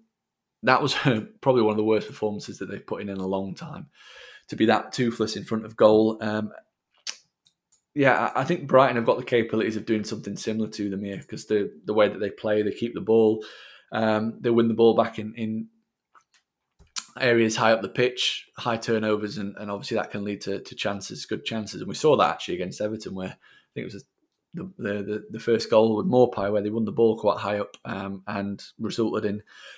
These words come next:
quite a big chance for, for Maupay, who scored. And, and you're right to say that, that the four two was a little bit of a harsh scoreline, really, on Brighton, and, and the game was a little bit closer than that. So, um,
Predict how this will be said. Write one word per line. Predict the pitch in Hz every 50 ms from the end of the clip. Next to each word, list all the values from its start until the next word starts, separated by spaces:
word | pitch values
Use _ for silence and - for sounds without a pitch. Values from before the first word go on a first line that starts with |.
| - _
quite | - 139 113 104
a | 110
big | 123 117 -
chance | - - 120 117 120 110 -
for, | - - 113 110 107 107
for | - 110
Maupay, | 110 110 110 107 110 - 104 101 104
who | 104
scored. | - - - - 113 110 107 104 104
And, | 107 104
and | 104 107 110
you're | 110 110 113
right | 117 117 113
to | - 110
say | - - 101 104
that, | 98 92 95 117
that | 107 101 - - _ _
the | 120
four | - - 123 117 110 -
two | - 113 110 107
was | 104 127
a |
little | 135 - 98 -
bit | 90 90
of | 95
a | -
harsh | - 110 107 101 - - -
scoreline, | - 107 110 113 107 104 95 95 95
really, | 95 95 95 95
on | 92 92
Brighton, | 107 104 98 98 107 107 107
and, | 95 92 98 - _
and | 101 104
the | 107
game | - 107 104 107 107
was | 107 107 107 -
a | - _ _ - _ _ _ _ _ -
little | 143 131 139
bit | - -
closer | - 139 131 127 - -
than | 107 107 101
that. | 101 98 98 - -
So, | - 117 113 113 110 110 - _ _ _ -
um, | 117 110 110 110 113 113